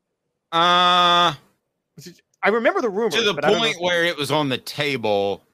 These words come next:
Speaker 1: but it didn't get off the table. Does that make sense? It was discussed, but it was never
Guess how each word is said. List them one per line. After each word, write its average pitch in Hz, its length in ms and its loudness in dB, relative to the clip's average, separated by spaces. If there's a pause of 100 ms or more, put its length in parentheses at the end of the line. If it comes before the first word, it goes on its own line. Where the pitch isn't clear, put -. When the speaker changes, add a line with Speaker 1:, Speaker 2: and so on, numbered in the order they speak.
Speaker 1:
but 117 80 -2
it 113 220 -4
didn't 117 260 -4
get 104 160 -4
off 98 240 -4
the - 80 -16
table. 60 480 -12 (240)
Does - 60 -20
that 127 120 -4
make 131 140 -6
sense? 139 480 -6 (240)
It 139 120 0
was 139 200 -2
discussed, 120 1040 -4 (480)
but 117 140 -2
it 117 200 -2
was 104 320 -6
never 107 1000 -4